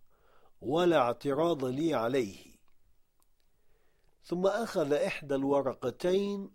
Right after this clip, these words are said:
وأضاف: "في هذه الورقة الصغيرة مصيري." ورقة صغيرة ربما تعني نهاية عمري،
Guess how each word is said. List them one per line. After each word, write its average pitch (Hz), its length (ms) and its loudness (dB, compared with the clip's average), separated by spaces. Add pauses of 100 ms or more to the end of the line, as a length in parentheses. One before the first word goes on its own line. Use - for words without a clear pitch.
(120)
وأضاف: 143 880 -2 (840)
"في 160 260 -2
هذه 185 580 2
الورقة 151 640 2
الصغيرة 156 960 0 (320)
مصيري." 123 800 -2 (1400)
ورقة 170 640 4
صغيرة 170 720 0 (320)
ربما 165 560 2
تعني 143 840 2 (160)
نهاية 139 840 -2
عمري، 120 680 -2